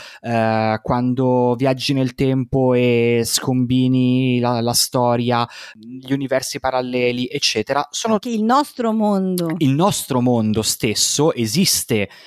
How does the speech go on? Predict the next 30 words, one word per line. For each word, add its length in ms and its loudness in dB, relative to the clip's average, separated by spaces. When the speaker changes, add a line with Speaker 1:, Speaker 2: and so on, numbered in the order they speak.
Speaker 1:
nel 200 2
mondo 360 2
Marvel 720 0
ed 200 -4
è 80 4
un 160 2
universo 600 0
alternativo. 760 -4
Ognuno 240 2
di 80 0
questi 240 -2
universi 680 2
ha 300 -2
un, 580 -2
è 120 -4
codificato 520 -4
con 140 -4
un 140 2
numero, 380 0
e 120 2
anche 680 0
l'M 240 0
C 360 0
U, 260 2
cioè 180 -4
il 40 -2
Marvel 300 0
Cinematic 540 -4
Universe, 640 0
era 420 2